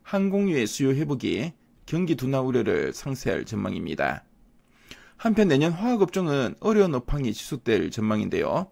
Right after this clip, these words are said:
원래 도입 예정이었던 증설 프로젝트가 일부 지연되면서 대규모 공급 물량 도입이 지속될 전망입니다.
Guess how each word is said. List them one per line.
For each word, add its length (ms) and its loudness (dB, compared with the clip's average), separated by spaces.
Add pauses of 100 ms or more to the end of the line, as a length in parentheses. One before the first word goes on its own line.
(460)
원래 220 8
도입 300 6
예정이었던 680 2 (100)
증설 360 -2
프로젝트가 720 0 (100)
일부 380 0
지연되면서 880 0 (600)
대규모 380 6
공급 300 0
물량 260 0
도입이 580 0
지속될 560 -4
전망입니다. 840 -2